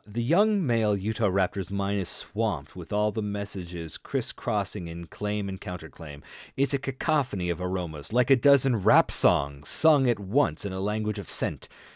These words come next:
He tries to read every one. It's a Cretaceous highway of information, all written in shit." <laughs> And I really kind of enjoyed that. Um, not the least of which, uh, the,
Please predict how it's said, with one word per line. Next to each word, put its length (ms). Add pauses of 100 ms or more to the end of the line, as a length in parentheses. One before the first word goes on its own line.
(140)
He 140
tries 240
to 100
read 200
every 200
one. 380
It's 160
a 60
Cretaceous 480
highway 400
of 100
information, 580
all 300
written 320
in 140
shit." 580
<laughs> 40 (1600)
And 220
I 40
really 340 (140)
kind 220
of 120
enjoyed 400
that. 280 (1000)
Um, 420
not 200
the 60
least 300
of 80
which, 420
uh, 260
the, 420